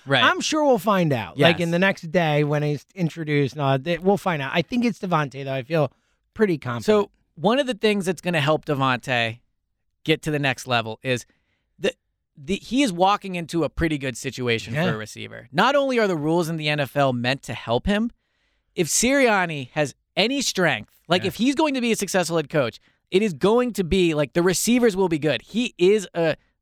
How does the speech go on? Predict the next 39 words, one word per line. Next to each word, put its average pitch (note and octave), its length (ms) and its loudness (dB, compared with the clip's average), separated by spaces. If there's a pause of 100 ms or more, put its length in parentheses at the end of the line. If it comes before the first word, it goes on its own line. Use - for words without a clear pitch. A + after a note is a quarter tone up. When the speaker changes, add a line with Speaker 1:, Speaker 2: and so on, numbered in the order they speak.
Speaker 1:
receivers A#3+ 480 0
coach. - 300 -8
Like, E3+ 140 0
I F3 100 2
know G#3 140 0
he's G#3 160 -2
worked E3+ 200 0
with F3+ 120 -4
quarterbacks D#3 520 0
and D3+ 80 -14
he C#3 60 -8
has C#3 200 -2
that, C3 220 -2
but D3+ 100 -8
he G3 120 -8
came G3+ 380 -2
up E3 300 2
as C#3 140 -2
a C#3 80 0
receivers B2 500 -8
coach. - 340 -20 (120)
And E3 300 0 (680)
he's F3+ 300 0
now F#3 380 2
obviously F3 400 -2
gonna F#3 180 -2
coach F#3+ 240 -2
Smith. F3+ 300 -2
So E3+ 220 2
I D#3 160 2
would G#3 160 0
think G3 180 -2
that F3 100 -4
Sirianni D#3+ 600 0 (100)
is D#3 160 0
excited D3 460 -2
about D3+ 240 0
getting D3+ 240 -6
Smith, D3+ 360 -2